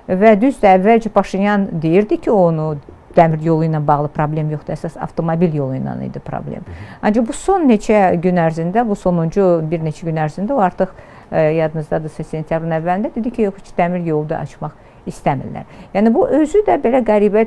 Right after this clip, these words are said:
təzadlı bir vəziyyətə gətirib çıxarır ki, nə üçün Ermənistan iqtidarı əvvəl deyirsə ki, biz razıyıq, istəyirik elə bir yolun açılmasını. Sonra isə deyirsə, yox, biz o yolun açılmasında, e, maraqlı deyilik, çünki biz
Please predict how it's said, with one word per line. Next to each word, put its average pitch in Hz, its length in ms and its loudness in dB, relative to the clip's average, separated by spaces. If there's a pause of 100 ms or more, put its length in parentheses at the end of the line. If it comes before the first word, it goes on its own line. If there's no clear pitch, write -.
təzadlı 214 500 0
bir 180 140 -2
vəziyyətə 165 440 -4
gətirib 139 360 -8
çıxarır 156 360 -10
ki, 175 120 -10
nə 190 160 -4
üçün 170 180 -6
Ermənistan 156 460 -6 (400)
iqtidarı 156 520 -2 (100)
əvvəl 151 260 -4
deyirsə 143 440 -6
ki, 143 140 -8 (220)
biz 151 200 -6 (200)
razıyıq, 170 680 0
istəyirik 226 440 0
elə 214 200 2
bir 196 140 0
yolun 185 260 2
açılmasını. 170 500 -6 (280)
Sonra 311 300 0
isə 220 240 -2
deyirsə, 202 320 -2
yox, 208 200 -2
biz 185 120 -4
o 180 80 0
yolun 165 280 -2
açılmasında, 156 640 -8 (160)
e, 151 140 -6 (180)
maraqlı 151 440 -4
deyilik, 233 320 2
çünki 180 280 -4
biz 175 160 -4